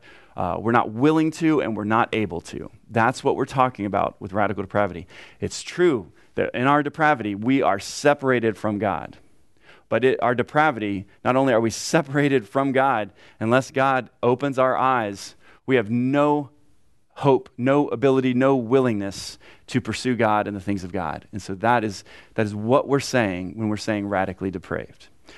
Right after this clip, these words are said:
So then there would be other passages, helpful cross-references that show us, again, what we're talking about. In Ezekiel, it talks about this heart of stone. And if you think of, like, what dead men don't do, it's like dead men, you know, can't speak,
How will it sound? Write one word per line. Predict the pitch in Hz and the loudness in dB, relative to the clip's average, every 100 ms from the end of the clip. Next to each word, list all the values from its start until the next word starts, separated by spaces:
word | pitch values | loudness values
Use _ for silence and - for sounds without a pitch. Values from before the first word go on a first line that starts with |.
| - - - | -20 -18 -8
So | 113 | -2
then | 107 | 0
there | 123 | 0
would | 117 | 2
be | 131 | 2
other | 127 | 2
passages, | 127 135 160 - 113 90 80 | 0 -2 -2 0 -2 -4 -2
helpful | 127 120 135 131 | -2 0 -2 -2
cross-references | 139 151 - 110 - 98 107 | 0 0 0 -6 -6 -6 -2
that | 113 | -2
show | 101 139 131 | 0 2 2
us, | 123 | 0
again, | 113 120 135 | -4 -2 0
what | 120 110 - - - | 2 0 -4 -14 -6
we're | |
talking | 120 135 123 | 0 0 2
about. | 104 107 | 2 2
In | 113 | -2
Ezekiel, | 104 139 151 151 147 | 2 2 2 2 2
it | 135 | 2
talks | 135 | 0
about | 127 123 | 0 0
this | 110 - | -2 -4
heart | - 143 156 - - | 0 2 2 0 0
of | 131 110 | 2 0
stone. | - 147 135 147 160 156 - - | -2 0 2 2 -2 -6 -20 -4
And | 143 | 0
if | 160 | 2
you | |
think | 165 | 2
of, | 135 | 2
like, | 120 95 | 2 2
what | 120 110 98 | -2 -2 0
dead | 135 143 127 | 2 2 0
men | 131 135 123 | 0 2 4
don't | 131 95 | 2 0
do, | 110 131 151 143 | 0 2 2 -2
it's | - | -4
like | 98 104 | -6 2
dead | 123 127 117 | 4 4 2
men, | 123 120 | 2 2
you | 113 | 0
know, | 107 110 113 | 0 -2 -6
can't | - 120 - - - - - _ _ _ _ _ _ _ _ _ _ _ | -2 -2 -2 -10 -20 -20 -20 _ _ _ _ _ _ _ _ _ _ _
speak, | - - 151 156 - | -20 0 2 2 -6